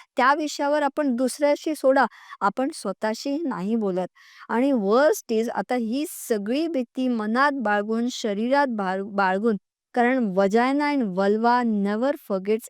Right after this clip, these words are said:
any sort of memory, especially a memory which was not healthy, which was not nice. ते, ते विसरत नाही. आणि आता आपलं कॉन्शियस माइंड ट्रेन झालेलं आहे, की ह्या विषयावर बोलायचं नाही,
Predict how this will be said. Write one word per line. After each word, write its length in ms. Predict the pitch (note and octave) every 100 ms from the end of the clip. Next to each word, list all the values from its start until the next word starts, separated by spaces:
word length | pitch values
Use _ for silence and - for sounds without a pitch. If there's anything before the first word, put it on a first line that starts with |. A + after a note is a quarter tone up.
| -
any 360 | A3 B3+ D#4+ F4
sort 300 | C#4 G#3+ G#3+
of 220 | A3+ -
memory, 560 | G3 F#3 F#3+ G#3+ G#3+ F3+ _ _ -
especially 680 | A3+ - - D4 D4+ D4 D4+
a 80 |
memory 480 | C4+ G#3 G3+ A3 C4
which 220 | B3 A3+
was 180 | B3+ B3
not 280 | A#3 A3+ B3 -
healthy, 380 | G#3+ G3+ A3 A3
which 200 | F#3+ G#3
was 160 | A3+
not 260 | G#3+ G3+ A3+ -
nice. 380 | G3+ G#3+ F#3+ - _ _ -
ते, 80 | B3
ते 160 | C#4
विसरत 460 | A#3+ G#3 - A#3 B3+
नाही. 240 | B3+ G3 - _ _
आणि 160 | G3+ A#3
आता 300 | G#3+ G#3+ C#4
आपलं 340 | C#4 - C#4+ D4+
कॉन्शियस 560 | A#3 A3+ A#3+ D#4+ E4 -
माइंड 340 | B3 B3 C#4 -
ट्रेन 340 | B3 C#4+ D#4+
झालेलं 360 | C#4 G3+ G3+ A3+
आहे, 60 |
की 120 | B3+
ह्या 320 | B3+ A3 A#3 D4
विषयावर 500 | C#4 B3 G#3+ G#3 A#3
बोलायचं 600 | G#3+ G3 G#3 A#3 D4 C4+
नाही, 180 | A#3